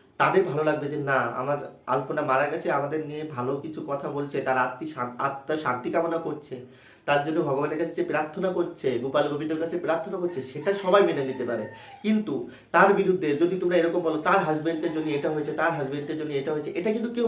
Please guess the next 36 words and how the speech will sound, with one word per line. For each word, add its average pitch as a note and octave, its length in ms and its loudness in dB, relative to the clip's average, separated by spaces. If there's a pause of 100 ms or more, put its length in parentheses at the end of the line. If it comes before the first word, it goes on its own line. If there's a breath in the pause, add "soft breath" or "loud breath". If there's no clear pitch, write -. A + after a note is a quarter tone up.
(120)
মেনে E3+ 240 4
নেবে C#3 200 2
না। C#3 40 -2 (100)
কারণ F#3+ 160 0 (500 loud breath)
যথেষ্ট F#3 320 2 (160)
চেষ্টা F#3+ 300 -2
করেছেন। F#3 280 0 (420 loud breath)
একটা G#3 280 0 (560)
আমার F#3 160 6 (340)
by D#3+ 120 8 (100)
sense G3+ 180 8 (100)
তোমাদেরকে F3+ 360 6
বলছি, B2 340 0 (640 loud breath)
আজকে D3 220 0
তোমাদের F3 320 4 (120)
ছেলে E3 280 4
মেয়ে G#2+ 220 0
যারা D3 180 4
আমার D#3 160 2
ভিডিওটা D3+ 320 0
দেখছে, C3+ 180 -2 (100)
বয়স্ক, C3 340 6 (240)
বড়, A#2+ 160 2 (160)
ছোট, A#2 160 -8 (300)
সবার F#3 220 4 (480)
উদাহরণ F3 380 2
দিয়ে C3 140 0
বোঝাচ্ছি, G#2 340 -2
আমার F#3 280 10
উদাহরণ D3 260 2
দিয়ে A2+ 160 0
বোঝাচ্ছি, G2 380 -6
হ্যাঁ? B3 140 -10 (480 loud breath)
তাহলে C3 180 -2 (220)
আমার D#3+ 220 4 (540)
একটা - 140 -4